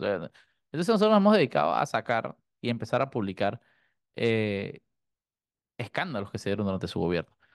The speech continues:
Empezamos publicando sus vínculos con la guerrilla. Man, es una vaina que la gente no dimensiona porque Panamá siempre así que, "Ah, eso es lo que pasaba en Darién". Pero estamos hablando de la guerrilla, en, le costó la, es un conflicto armado desde mil novecientos cincuenta y nueve que le ha costado la vi-, la vida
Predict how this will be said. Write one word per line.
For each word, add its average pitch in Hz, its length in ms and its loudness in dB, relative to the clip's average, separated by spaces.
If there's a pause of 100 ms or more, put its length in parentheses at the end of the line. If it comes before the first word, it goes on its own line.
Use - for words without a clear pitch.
(320)
Empezamos 165 720 2
publicando 143 460 2
sus 123 140 -2
vínculos 143 320 -2
con 117 200 0
la 101 240 -2
guerrilla. 104 840 -2 (1300)
Man, 131 220 0
es 101 80 -2
una 185 140 2
vaina 311 160 2
que 330 100 4
la 165 80 4
gente 170 180 -2
no 220 140 0
dimensiona 170 640 2
porque 170 180 0
Panamá 127 400 0
siempre 180 300 -4
así 233 160 -6
que, - 80 -6
"Ah, 330 140 -6
eso 226 120 -2
es 233 60 2
lo 220 80 -2
que 180 80 -2
pasaba 185 320 -4
en 190 80 -4
Darién". 135 260 -2
Pero 131 80 -8
estamos 254 200 -2
hablando 254 240 0
de 208 120 4
la 123 140 -2
guerrilla, 135 420 -4
en, 214 160 -4
le 123 160 -4
costó - 300 0
la, 180 220 4 (500)
es 117 80 2
un 175 80 2
conflicto 170 360 2
armado 180 220 2
desde 151 140 0
mil 160 80 -4
novecientos 165 400 -2
cincuenta 127 340 -2
y 120 60 0
nueve 185 360 0
que 139 120 -4
le 123 80 -2
ha 123 40 -6
costado 170 300 -4
la 151 140 2
vi-, 147 260 -4
la 120 180 -2
vida 165 400 -2